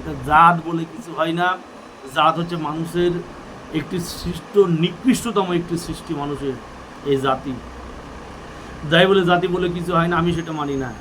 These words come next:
আমি হিন্দুর ঘরে যেও যেমন হাঁড়ি থেকে ভাত বেরিয়ে খাই, মুসলমানের ঘরে যেও হাঁড়ি থেকে ভাত বেরিয়ে খাই। মুসলমানের আমি থালা থেকে তুলে নিয়ে খাই। আমি নিজে ব্রাহ্মণ, জাতিতে আমরা আছি ব্রাহ্মণ, আমার পদবী হচ্ছে গাঙ্গুলি। তৎপরেও আমি কিন্তু এই জাতি জিনিসটা মানি না,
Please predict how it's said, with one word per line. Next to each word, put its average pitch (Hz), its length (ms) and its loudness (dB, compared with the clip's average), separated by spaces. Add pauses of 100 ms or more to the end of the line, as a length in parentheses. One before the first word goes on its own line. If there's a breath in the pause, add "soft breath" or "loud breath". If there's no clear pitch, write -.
(260)
আমি 156 200 2
হিন্দুর 170 320 4
ঘরে 175 220 2
যেও 170 220 4
যেমন 165 260 0
হাঁড়ি 151 180 -2
থেকে 165 140 -2
ভাত 147 240 -4
বেরিয়ে 160 180 -4
খাই, 165 100 -6
মুসলমানের 151 520 -6
ঘরে 143 140 -2
যেও 147 120 -6
হাঁড়ি 135 220 -4
থেকে 147 140 -4
ভাত 135 220 2
বেরিয়ে 160 180 0
খাই। 175 200 0 (420 loud breath)
মুসলমানের 202 800 6
আমি 196 320 6 (120)
থালা 180 200 6
থেকে 202 180 10
তুলে 190 320 0
নিয়ে 170 160 2
খাই। 135 260 -4 (320)
আমি 170 160 -2
নিজে 175 220 2
ব্রাহ্মণ, 160 520 -2 (280)
জাতিতে 147 320 -6
আমরা 151 200 -6
আছি 139 560 -8
ব্রাহ্মণ, 165 340 -6 (760)
আমার 170 260 6
পদবী 165 260 4
হচ্ছে 165 260 4
গাঙ্গুলি। 143 460 0 (160)
তৎপরেও 180 560 4
আমি 185 220 0
কিন্তু 170 200 0
এই 165 120 2
জাতি 151 260 -4
জিনিসটা 151 340 -6
মানি 139 200 -4
না, 131 120 -6